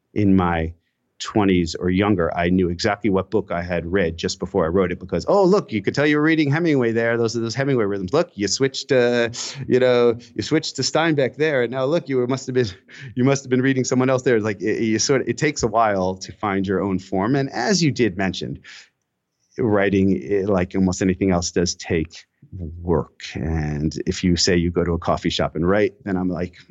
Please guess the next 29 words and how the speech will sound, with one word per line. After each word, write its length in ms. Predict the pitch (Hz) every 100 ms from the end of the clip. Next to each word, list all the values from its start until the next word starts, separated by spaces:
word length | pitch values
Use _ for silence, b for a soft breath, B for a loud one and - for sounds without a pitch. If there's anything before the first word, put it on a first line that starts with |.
| - -
<sighs> 300 | - 90 87
"What 200 | 80 90
do 60 |
you 60 | 87
do 100 | 85
for 140 | 80
a 40 | 78
living, 340 | 123 98 82
though?" 200 | 69 - B B
Um, 340 | 98 92 90 92
it, 100 | 120
you 80 | 147
know, 80 | 85
I'm, 200 | 85 85
si-, 180 | -
I 80 | 85
sit 220 | 90 98
down 240 | 98 85 82
and, 160 | 76
and, 200 | - 82 -
and 140 | 85
I 40 |
work. 260 | 107 160 135
I 40 |
spend 200 | 95 95
a 40 | 85
lot 160 | 82
of 80 | 78
time 360 | - 80 78